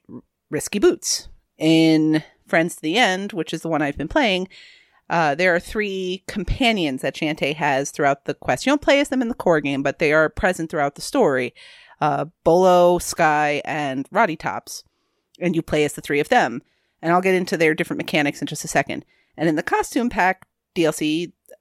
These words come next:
Shantae has four different costumes, which have slightly differing effects depending on the costume. So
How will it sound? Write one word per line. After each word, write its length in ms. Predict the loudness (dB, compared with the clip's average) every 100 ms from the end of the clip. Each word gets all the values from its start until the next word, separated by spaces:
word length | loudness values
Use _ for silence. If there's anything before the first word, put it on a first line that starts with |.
| -18
Shantae 300 | -4 -2 0
has 100 | 0
four 200 | 0 -2
different 300 | -2 -4 -8 -8
costumes, 480 | -2 -2 -2 -10 -10
which 140 | -8
have 320 | -4 -4 -6 -20 _
slightly 520 | -12 -8 0 0 0 -2
differing 380 | -4 -2 -2
effects 500 | -4 0 0 0 -6
depending 320 | -10 -6 -6 -4
on 80 |
the 60 | -4
costume. 420 | -4 -4 -6 -10
So 220 | -4 -4